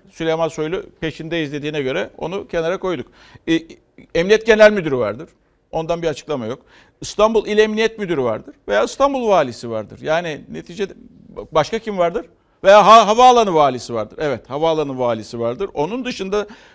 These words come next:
yani başka kimse aklınıza gelemez. Veya vali yardım dışın-, yardımcısından bahsediyorum havalimanındaki.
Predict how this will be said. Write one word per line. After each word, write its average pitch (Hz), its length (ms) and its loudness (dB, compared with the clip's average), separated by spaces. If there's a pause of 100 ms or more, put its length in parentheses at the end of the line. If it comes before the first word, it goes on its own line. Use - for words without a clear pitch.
yani 170 300 2
başka 156 300 0
kimse 214 400 -8
aklınıza 196 520 -4
gelemez. 175 480 -2
Veya 143 220 2
vali 147 260 0
yardım 127 360 -4
dışın-, 120 460 -16
yardımcısından 123 840 -6
bahsediyorum 110 460 -10
havalimanındaki. 113 720 -8